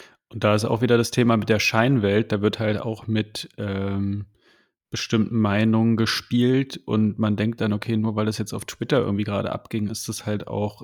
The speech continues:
äh, in der breiten gesellschaftlichen Debatte so Konsens. Das ist aber Quatsch. Das ist halt in diesen Bubbles sehr, sehr laut und sehr dominant, aber die Leute verwechseln das dann und denken, okay, das ist jetzt hier gerade mega das Thema, mega der Aufreger.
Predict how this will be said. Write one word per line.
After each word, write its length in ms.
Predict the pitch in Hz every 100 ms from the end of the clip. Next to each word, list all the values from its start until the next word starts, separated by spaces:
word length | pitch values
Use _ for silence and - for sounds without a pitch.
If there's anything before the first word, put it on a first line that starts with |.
| -
äh, 300 | 104 101 98
in 80 | 104
der 120 | 107
breiten 420 | 101 101 101 -
gesellschaftlichen 760 | 107 101 104 - 107 - 107 113
Debatte 560 | 107 104 104 104 101
so 140 | 95 98
Konsens. 540 | - 117 123 95 92
Das 100 | 107
ist 60 | 101
aber 120 | 98
Quatsch. 500 | - 120 120 - -
Das 140 | 101
ist 160 | 113 -
halt 200 | 110 107
in 220 | 135 135
diesen 320 | 120 107 107
Bubbles 480 | - 117 110 101 -
sehr, 200 | 113 110
sehr 160 | 107 104
laut 320 | 104 117 127
und 100 | 107
sehr 160 | 110
dominant, 600 | 107 110 104 101 104 139 -
aber 160 | -
die 80 | 107
Leute 260 | 107 110 110
verwechseln 560 | - 101 - - 147
das 180 | 95 95
dann 220 | 104 104
und 140 | 107 101
denken, 180 | 104
okay, 340 | 107 104 120 113
das 160 | 98
ist 140 | - -
jetzt 160 | 113
hier 120 | - 113
gerade 200 | 104 104
mega 320 | 104 113 113
das 140 | 110
Thema, 240 | - 120 113
mega 240 | 107 107
der 140 | 107 -
Aufreger. 580 | 139 - 107 104 107